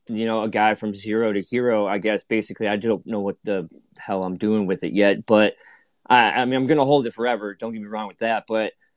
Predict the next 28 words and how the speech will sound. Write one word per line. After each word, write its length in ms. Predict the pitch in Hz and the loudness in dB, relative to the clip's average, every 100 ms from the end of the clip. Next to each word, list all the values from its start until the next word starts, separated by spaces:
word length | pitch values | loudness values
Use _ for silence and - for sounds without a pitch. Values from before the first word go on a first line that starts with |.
| _ - | _ 4
I, 520 | 135 123 123 135 - 113 | 4 4 0 -2 -4 -4
I, 80 | |
I 20 | 151 | -4
don't 160 | 165 | -4
have 200 | 151 139 | -4 -4
any 140 | 131 117 | -6 -8
skin 300 | - 120 110 | -10 -10 -8
in 80 | |
the 60 | 95 | -8
game. 320 | 92 98 95 - | -8 -8 -8 -2
I, 380 | 127 117 131 | -2 0 0
I've 80 | 127 | 0
never 440 | 127 127 117 120 113 | -2 -2 -2 -2 -2
really, 420 | 123 123 120 113 | -4 -4 -4 -4
like, 260 | 110 107 - _ _ | -4 -4 -8 _ _
I 100 | 120 | -6
just 380 | 117 139 131 - | -2 2 2 0
purchased 440 | - 127 120 104 | -4 -4 -4 -6
crypto 640 | - 123 120 - 113 107 101 - _ - | -4 -2 -2 -2 -4 -4 -6 -14 _ -14
maybe 440 | 117 127 113 107 - - _ _ _ | -4 0 0 -2 -6 -20 _ _ _
three 260 | - 127 117 | 0 4 4
months 280 | 117 107 113 | 4 2 2
ago 280 | 120 127 123 | 4 4 4
for 120 | 131 | 2
the 140 | 120 | 0
first 260 | - 123 - | 4 2 4
time 220 | 117 107 | 0 0
ever 440 | 98 104 127 139 | 0 4 4 2